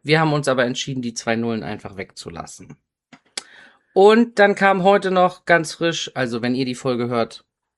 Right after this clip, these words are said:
am Dienstag, weil heute ist Dienstag, wo wir aufzeichnen,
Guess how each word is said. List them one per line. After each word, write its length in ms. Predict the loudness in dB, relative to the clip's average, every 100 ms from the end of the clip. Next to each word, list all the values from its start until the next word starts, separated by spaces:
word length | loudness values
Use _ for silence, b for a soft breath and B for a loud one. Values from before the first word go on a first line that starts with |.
| _ _ _ _ _ _ -8
am 180 | -6 -4
Dienstag, 640 | -6 -8 -4 -2 -2 -2
weil 220 | -2 0
heute 180 | 0 -2
ist 140 | -4
Dienstag, 360 | -2 0 -2 -4
wo 120 | -4
wir 100 | -2
aufzeichnen, 580 | -2 -4 -10 -8 -8 -10